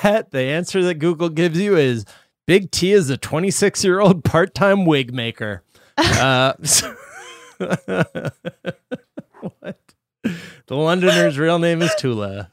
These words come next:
Speaker 1: Uh, so I think
Speaker 2: <laughs>
Speaker 1: that's probably who Trump was referring to. Uh,
Speaker 2: Bringing more attention to Sleepy,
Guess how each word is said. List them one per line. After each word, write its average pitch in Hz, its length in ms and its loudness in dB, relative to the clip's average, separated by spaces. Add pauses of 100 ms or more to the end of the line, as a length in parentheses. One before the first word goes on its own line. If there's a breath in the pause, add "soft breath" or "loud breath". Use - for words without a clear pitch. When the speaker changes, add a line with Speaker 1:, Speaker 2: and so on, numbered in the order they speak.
(100)
Speaker 1:
Uh, 123 540 0
so 147 320 -2
I 160 160 2
think 190 380 0
Speaker 2:
<laughs> 202 40 0
Speaker 1:
that's 165 300 2
probably 175 760 2
who 180 120 2
Trump 180 340 -2 (140)
was 160 160 -8
referring 175 680 -2
to. 311 260 -8 (600 loud breath)
Uh, 110 400 0
Speaker 2:
Bringing 359 320 -2
more 320 200 -2
attention 302 340 -2
to 269 120 2
Sleepy, 226 480 -6